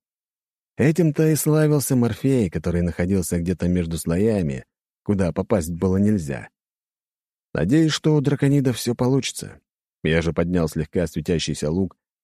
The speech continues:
и хмыкнул про себя. Ну вот, другое дело. Не стыдно будет перед общественностью, что я аборигена приютил. Осталось ещё что-то вместо лопаты найти,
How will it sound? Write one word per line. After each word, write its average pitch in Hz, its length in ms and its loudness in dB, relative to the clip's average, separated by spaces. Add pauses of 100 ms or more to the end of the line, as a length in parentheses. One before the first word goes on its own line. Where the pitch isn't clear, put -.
и 95 100 0
хмыкнул 113 520 0
про 71 140 -6
себя. 57 360 -12 (920)
Ну 92 180 2
вот, 135 320 0 (180)
другое 104 420 2
дело. 104 360 0 (640)
Не 87 140 2
стыдно 139 420 2
будет 131 300 0
перед 87 200 0
общественностью, 120 800 0
что - 180 -4
я 82 120 2
аборигена 85 520 0
приютил. 92 560 0 (680)
Осталось 139 500 0
ещё 151 300 0
что-то 139 300 -2
вместо 123 340 2
лопаты 156 400 0
найти, 85 480 -2